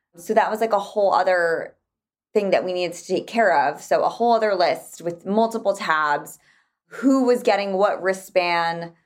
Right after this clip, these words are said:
inviting media, uh, agencies, following up with them, sending them calendar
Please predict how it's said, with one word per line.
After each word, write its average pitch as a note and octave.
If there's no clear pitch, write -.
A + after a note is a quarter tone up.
inviting B3
media, G#3+
uh, E3
agencies, A3
following A3
up G3+
with G#3
them, F#3
sending A3+
them A3
calendar G3